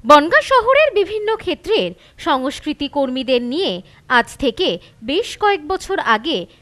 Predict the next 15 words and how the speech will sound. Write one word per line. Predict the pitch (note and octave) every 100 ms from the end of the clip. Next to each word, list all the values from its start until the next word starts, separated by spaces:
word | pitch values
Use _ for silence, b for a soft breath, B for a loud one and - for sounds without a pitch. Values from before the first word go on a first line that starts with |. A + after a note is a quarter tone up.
| b
গঠিত | A3+ C4 F#4+ A4+
হয় | G#4 D4 F3 - b b
সুসংস্কৃতি | - F4+ - F#4+ E4+ G#4 - F#4+ G4
মনন | D4+ A#3 A#3
নামে | A3+ G#3 C#4 A#4 -
এই | B3
সংস্থা। | A#3+ A#3+ E3+ F3 - B3 F3+ - b b b b b b
আয়োজকেরা | - A3+ G#3 G3+ A3 G3+
জানালেন, | G3+ F#3 A#3 F4 F3 E3+ _ _ -
প্রতি | D#4 D#4 G#4+
বছর | C4 - E4 F#3+ - b A#3
নিয়ম | B3 A#3 G#3
করে | G3 A3 D4+ A3+ F3+ b b
বসন্ত | A#3+ A#3 - G#4+ A4+
উৎসব | A#4+ A4 -